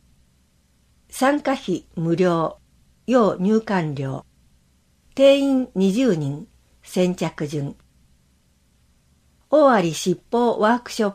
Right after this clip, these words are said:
プ。七宝焼きの体験ワークショップです。日時、七月九日土曜日。一回目、午前十時三十分から。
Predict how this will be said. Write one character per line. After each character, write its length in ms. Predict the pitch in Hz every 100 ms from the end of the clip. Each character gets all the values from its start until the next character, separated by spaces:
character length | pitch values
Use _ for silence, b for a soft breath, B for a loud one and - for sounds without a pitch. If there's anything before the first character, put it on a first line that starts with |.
| _
プ。 180 | 156 151 _ _ _ _ _ _ _ _ _
七 220 | - 190
宝 300 | - 285 294
焼 240 | 285 294 -
き 40 |
の 140 | 254 247
体 240 | 220 240
験 240 | 240 240
ワ 140 | 233 220
ー 40 |
ク 140 | 220 -
シ 120 | 202
ョ 40 |
ッ 20 | 196
プ 180 | -
で 140 | 139 135
す。 260 | - - _ _ _ _ _ _ _ _ 254
日 340 | 285 285 185
時、 240 | 147 156 - _ _ _
七 400 | - - 185 277
月 240 | 285 294 -
九 140 | 233 240
日 280 | 233 226 208
土 140 | 196 190
曜 280 | 208 175
日。 220 | 143 147 - _ _ _ _ _ _ -
一 180 | 175 -
回 280 | - 277 262
目、 320 | 247 233 - _ _ _ -
午 160 | 269 302
前 280 | 262 180
十 200 | 185 254
時 120 | 160 160
三 320 | 202 202 196
十 120 | 196
分 320 | - 160 139
か 180 | 135 139
ら。 220 | 139 -